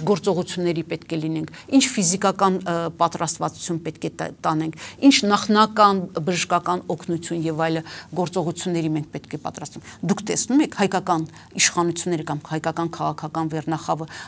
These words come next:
որևէ գործողություն անում է ազգաբնակությանը պատերազմի պատրաստելու համար։ Միթե, ը, Հայաստանի Հանրապետության վարչապետի պա-, ը,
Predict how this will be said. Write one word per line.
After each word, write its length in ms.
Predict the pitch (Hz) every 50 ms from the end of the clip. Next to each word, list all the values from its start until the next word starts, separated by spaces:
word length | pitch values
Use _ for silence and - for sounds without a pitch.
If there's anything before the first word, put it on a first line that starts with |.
| -
որևէ 380 | - 175 220 233 214 175 147 165
գործողություն 680 | 147 - 165 156 - - 170 156 165 160 - - 165 156 160
անում 440 | 156 - 160 151 175 226 294 - -
է 60 | -
ազգաբնակությանը 840 | - 160 - 151 175 156 143 156 156 156 156 - - - 160 156 151
պատերազմի 540 | 156 156 156 - 156 156 151 139 - 156 147
պատրաստելու 520 | - 147 156 - 151 147 - - - 147 147
համար։ 300 | 147 156 156 156 - - - -
Միթե, 380 | - 262 381 370 - - - 233
ը, 160 | - 165 170 170 170
Հայաստանի 400 | 170 165 165 170 - 160 175 170
Հանրապետության 720 | 160 160 160 156 156 156 170 170 170 - - 165 165 165
վարչապետի 560 | 160 156 - - - 147 - - 151 - 160 -
պա-, 140 | - 160 151
ը, 460 | - - - - - - - - 156